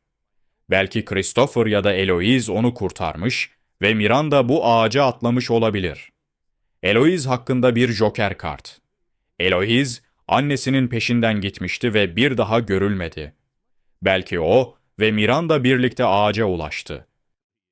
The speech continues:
Bu gelecekte ne anlama geliyor?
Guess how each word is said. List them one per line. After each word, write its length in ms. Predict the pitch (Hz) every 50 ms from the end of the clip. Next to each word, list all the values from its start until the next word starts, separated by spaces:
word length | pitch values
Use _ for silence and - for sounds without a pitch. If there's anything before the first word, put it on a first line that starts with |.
| _ _ _ _ _ _ _ _ _ _ _ _ 117 _ _ 202 247 _ _ _ 208 180 _ 135 127 _ _ _ _ 143 156 185 185 _ 98 92 95 98 _ _ 95 92 87 _ _ _ _ 95 98 _ _ _ _ _ 101 95 _ _ _ 175 180 151 139 135 117 104 104 107 _ _ _ _ _ _ _ _ _ _ _ _ _ _ _ _ -
Bu 140 | 139 175 185
gelecekte 640 | 196 190 180 175 147 165 165 - - 160 151 117
ne 120 | 95 101
anlama 400 | 120 127 120 113 107 101 92 90
geliyor? 560 | 87 80 87 85 82 85 85 98 120 135 151